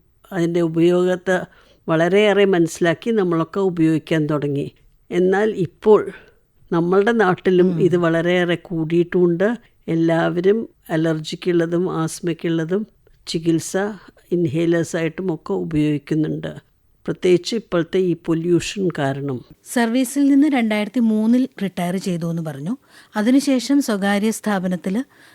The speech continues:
Speaker 2: ഇങ്ങനെ ശിശുരോഗ വിദഗ്ധയായി വർക്ക് ചെയ്തുകൊണ്ടിരുന്നു, അല്ലേ?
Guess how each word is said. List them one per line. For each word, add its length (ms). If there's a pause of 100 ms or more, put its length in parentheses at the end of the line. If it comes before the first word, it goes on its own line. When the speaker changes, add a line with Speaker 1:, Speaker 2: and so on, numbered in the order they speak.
(140)
Speaker 2:
ഇങ്ങനെ 220
ശിശുരോഗ 480
വിദഗ്ധയായി 800 (340)
വർക്ക് 240
ചെയ്തുകൊണ്ടിരുന്നു, 640
അല്ലേ? 300